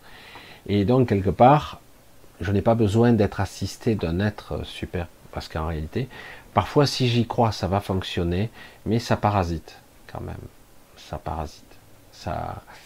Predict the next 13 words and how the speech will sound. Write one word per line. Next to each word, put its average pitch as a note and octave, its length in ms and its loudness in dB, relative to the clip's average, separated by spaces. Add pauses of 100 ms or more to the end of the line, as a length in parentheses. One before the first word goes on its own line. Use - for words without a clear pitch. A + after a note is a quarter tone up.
(240)
ben, D2+ 100 -10
c'est - 160 -14
de D#2 60 -8
l'astral. - 420 -10 (800)
Par - 200 -10
contre, C3 600 2
euh, F2 400 -2 (580)
je F#2+ 180 0
peux B2+ 340 6 (200)
invoquer, G#2 680 4 (300)
mais G2+ 60 0
c'est - 200 0
moi. A2 360 8